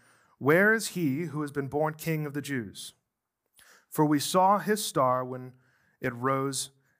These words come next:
and have come to worship him." When Herod heard this, he was troubled, and all Jerusalem with him. And assembling all the chief priests and scribes of the people, he inquired of them where the Christ was to be born.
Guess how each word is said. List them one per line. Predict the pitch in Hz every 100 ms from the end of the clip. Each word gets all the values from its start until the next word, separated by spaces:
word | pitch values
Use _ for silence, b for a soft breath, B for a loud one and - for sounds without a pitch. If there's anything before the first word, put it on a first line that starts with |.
| _ _ -
and | 120
have | 127 -
come | 147 135
to | 123
worship | 120 113 117 -
him." | 107 _ _ _ _ _ _ _ _ _ _ _ _ _ _ -
When | 131
Herod | 127 165 175 160
heard | 170 226 131
this, | 104 117 -
he | 135
was | 127 123
troubled, | 214 113 - _ _ _ b b b
and | 120
all | 117 131 160 170
Jerusalem | 156 156 143 - 143 143
with | 143 143
him. | 104 _ _ _ _ _ _ _ _ b b b
And | 135 131
assembling | 127 - 196 190 165
all | 143 127 165 175
the | 175
chief | - 160 160
priests | - 123 120 - - -
and | 127 120
scribes | - 120 110 110 120
of | 107
the | 113
people, | 117 101 110 110 _ _ _ _ b b b
he | -
inquired | 139 127 - 233 143
of | 113
them | 117 113
where | 127 160
the | 180
Christ | 135 117 117
was | 120 117
to | 120
be | 120
born. | 139 139 101